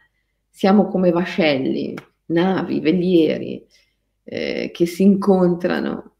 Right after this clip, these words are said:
È stato bello stare insieme, navigare insieme, stare insieme nei porti, ma poi viene il momento, eh, di salpare per altri lidi e quindi uno va da una parte e uno va dall'altra,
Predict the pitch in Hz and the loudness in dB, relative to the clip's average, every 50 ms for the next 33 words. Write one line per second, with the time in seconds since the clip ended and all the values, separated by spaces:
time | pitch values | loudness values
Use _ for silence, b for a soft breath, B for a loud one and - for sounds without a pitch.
0 | - - - 160 165 - - 196 202 196 - 185 170 160 - - - 156 - 139 | -14 -6 -2 -2 -2 -2 0 -2 0 0 0 0 0 0 0 0 -2 -2 -4 -4
1 | - - - - 151 156 160 160 165 - - - 170 175 - - - - - 67 | -6 -6 -6 -4 -2 0 0 -2 -4 -6 -4 -4 -2 -2 -2 -4 -6 -8 -6 -6
2 | 160 165 165 170 175 180 - 156 151 156 156 151 151 151 - - 151 147 139 139 | -4 -4 -2 -2 -2 0 2 0 0 0 -2 -6 -8 -10 -10 -6 -4 -4 -2 -2
3 | 139 135 120 120 - - - - 170 175 185 175 170 - - 175 160 170 160 156 | -4 -6 -6 -10 -12 -12 -8 -4 -2 0 0 0 0 0 0 0 2 2 2 0
4 | 160 - - - - 120 123 117 - - - _ _ - - - _ _ _ _ | -2 -4 -4 -4 -4 -2 -2 -2 -4 -8 -12 _ _ -20 -20 -20 _ _ _ _
5 | _ _ _ _ _ _ - 180 202 208 214 202 180 156 147 170 165 160 - - | _ _ _ _ _ _ 0 2 2 2 4 4 4 4 4 2 -2 -4 -6 -2
6 | 180 175 180 175 170 165 170 160 160 160 143 113 110 113 - - _ - - - | 0 2 4 4 4 2 2 2 0 0 -2 -4 -4 -6 -8 -10 _ -10 -8 -8
7 | - - b b b b b b b b _ _ _ - - 160 156 156 196 196 | -8 -10 b b b b b b b b _ _ _ -12 -8 -4 0 0 0 2
8 | - 185 175 175 - - 147 - - - 156 156 - 160 156 156 143 185 180 - | 2 2 2 0 0 -4 -4 -4 -4 -4 -4 -4 -2 -2 -2 -2 -2 -4 -4 -4
9 | 165 180 202 208 226 208 175 - - - - - - - - - 165 156 151 147 | 0 2 2 4 2 2 0 -4 -6 -6 -6 -6 -6 -4 -2 -2 -2 0 -2 -2
10 | 143 143 147 160 160 151 151 147 151 135 127 - - - 139 147 165 170 - 175 | -2 -2 -2 -2 -2 -2 -2 -2 -2 -2 -2 -2 -4 -4 -4 -4 -4 -4 -4 -4
11 | 175 185 185 180 180 - - 151 160 160 156 147 147 139 120 123 107 98 95 80 | -4 -4 -4 -6 -8 -4 -4 -2 -2 -2 -2 -2 -4 -4 -4 -2 -4 -4 -4 -6
12 | - - - 64 - _ - - - - | -8 -10 -12 -14 -16 _ -20 -20 -20 -20